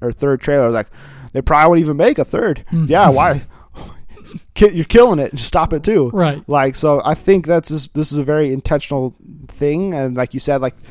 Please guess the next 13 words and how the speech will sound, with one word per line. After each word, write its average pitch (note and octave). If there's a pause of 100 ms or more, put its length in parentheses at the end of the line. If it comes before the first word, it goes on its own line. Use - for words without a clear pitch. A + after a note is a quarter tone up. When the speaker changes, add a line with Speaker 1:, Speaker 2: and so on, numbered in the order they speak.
(120)
Speaker 1:
this D#3+
isn't D#3+
something D3+
that B2
he C3+
just C3+
decided C3
on A#2
the B2+
spot, A2+
or A#2+
like, A2+ (340)
like, C3